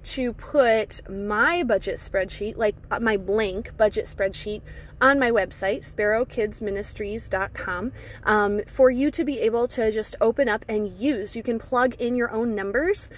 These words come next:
um, and that's, like, already got all of the formulas in it and everything for you. So, um, this is the one that I'm using this year, and it's got all twelve months of twenty twenty-two.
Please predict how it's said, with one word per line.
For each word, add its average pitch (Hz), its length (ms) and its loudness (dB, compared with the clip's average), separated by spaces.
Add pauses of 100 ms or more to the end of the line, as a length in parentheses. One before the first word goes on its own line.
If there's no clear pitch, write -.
(260)
um, 220 460 4
and 220 460 2
that's, 240 460 2
like, 240 420 2 (280)
already 262 500 6
got 220 260 0
all 208 200 0
of 196 80 -6
the 185 80 -6
formulas 370 600 0
in 294 180 -6
it 277 160 -4
and 226 180 -6
everything 233 560 -4
for 190 240 0
you. 190 300 -8
So, 196 440 4 (320)
um, 220 220 0
this 254 180 2
is 269 120 -4
the 247 120 6
one 226 200 2
that 214 100 0
I'm 208 180 0
using 202 360 -2
this 254 320 0
year, 330 260 2 (320)
and 226 140 2
it's 220 180 -2
got 220 220 2 (260)
all 254 340 6
twelve 233 380 0
months 214 480 -6
of 220 140 -4
twenty 226 320 -4
twenty-two. 196 640 -8